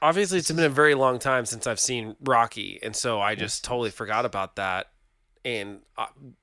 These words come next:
Speaker 1: this is also one of those things where I just don't pay enough attention to song titles. And really, until I was typing this out today for the clips, I was like, I kinda forgot that this was even called Cut Me Mick, because he obviously
Speaker 2: Yeah.
Speaker 1: didn't say, and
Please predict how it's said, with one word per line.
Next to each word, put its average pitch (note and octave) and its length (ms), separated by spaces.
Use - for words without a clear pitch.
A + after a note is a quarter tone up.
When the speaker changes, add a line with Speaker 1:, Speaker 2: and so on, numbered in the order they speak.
Speaker 1:
this C#3 280
is A#2 120
also A#2+ 240
one A#2 100
of G#2 60
those F#2+ 120
things G#2+ 180
where G2+ 80
I F#2 40
just F#2 160
don't G2+ 180
pay G#2+ 160
enough F#2 220
attention F#2+ 420
to F2 300
song A2 320
titles. F#2 460
And A2+ 120
really, C3 200
until B2+ 200
I A2 80
was F#2+ 120
typing C3 400
this G#2+ 160
out A#2+ 180
today F#2+ 260
for - 140
the - 80
clips, - 500
I G#2+ 60
was G2 140
like, F#2 300
I C#3 60
kinda F3+ 180
forgot A2+ 240
that A2 100
this A2+ 140
was G#2+ 160
even G2 180
called D3 340
Cut - 180
Me F#2 120
Mick, D#2+ 400
because F#2+ 200
he F#2 200
obviously F#2+ 240
Speaker 2:
Yeah. D3 60
Speaker 1:
didn't G2 140
say, B2 160
and F3 300